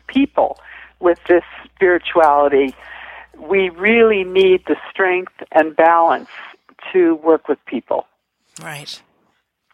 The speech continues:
Speaker 2: Yep. And I'm
Speaker 1: And
Speaker 2: get-
Speaker 1: we don't always have that when we're young. I
Speaker 2: No,
Speaker 1: didn't.
Speaker 2: no, no, no. But I, I offer a little bit of a challenge just to everybody. And if there is something that's burning in your heart and you want to find out about it,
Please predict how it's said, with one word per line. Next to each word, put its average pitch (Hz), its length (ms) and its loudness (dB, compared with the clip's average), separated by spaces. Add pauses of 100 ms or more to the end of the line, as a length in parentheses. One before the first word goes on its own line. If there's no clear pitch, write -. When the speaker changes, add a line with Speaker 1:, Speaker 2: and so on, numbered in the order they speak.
(840)
Speaker 2:
Yep. 165 220 -10
And 156 100 -14
I'm 160 80 -2
Speaker 1:
And 190 100 2
Speaker 2:
get- 214 80 -4
Speaker 1:
we 330 100 -2
don't 370 260 -2
always 381 300 0
have 349 200 0
that 349 220 -2
when 330 200 -6
we're 320 220 0
young. 311 420 0
I 233 180 0
Speaker 2:
No, 160 500 -4 (120)
Speaker 1:
didn't. 151 100 -20
Speaker 2:
no, 151 200 -14
no, 147 220 -12
no. 147 320 -18 (320)
But - 120 -4
I, 339 300 4
I 294 40 4
offer 262 260 2
a 175 100 0
little 170 200 -6
bit 156 140 -4
of 143 80 -6
a 147 60 -8
challenge 147 600 -2
just - 220 -4
to - 140 -4
everybody. 147 540 -6
And 156 160 -12 (320)
if 220 140 -4
there 247 160 2
is 247 100 0
something 180 380 -2
that's 156 340 -4
burning 160 500 -10
in 151 100 -14
your 147 120 -10
heart 143 380 -8
and 151 100 -18
you 151 80 -14
want 156 180 -10
to - 60 -14
find 147 280 -8
out 139 180 -2
about 139 280 -4
it, 143 200 -8